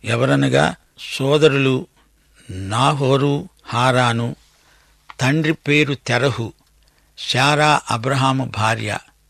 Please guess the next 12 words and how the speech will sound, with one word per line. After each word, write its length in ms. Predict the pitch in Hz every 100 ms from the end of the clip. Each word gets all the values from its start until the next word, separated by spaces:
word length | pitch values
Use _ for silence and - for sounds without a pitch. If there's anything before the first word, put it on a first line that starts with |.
| _ 110
లోతు 400 | 123 147 156 -
సోదరుని 640 | - 123 135 135 143 156
కొడుకు. 500 | - 117 117 101 92 _ _ _ _ _ _ _ -
అబ్రహాము 580 | 123 160 160 170 165
జీవితం 600 | 135 113 156 165 - 117 - 113
అపురూపమైనది. 1000 | 123 160 180 175 170 123 110 101 98 - _ _ _ _ _ _ _
అబ్రహాము 600 | 98 117 151 147 165 151
విధేయత 680 | 120 120 139 147 123 110 - - _ _ _ _
లోక 360 | 107 131 151 -
చరిత్ర 580 | 147 - 131 156 - 131
గతినే 500 | 113 120 151 160 175
మార్చివేసింది. 1000 | 151 113 - 101 110 104 - 101 -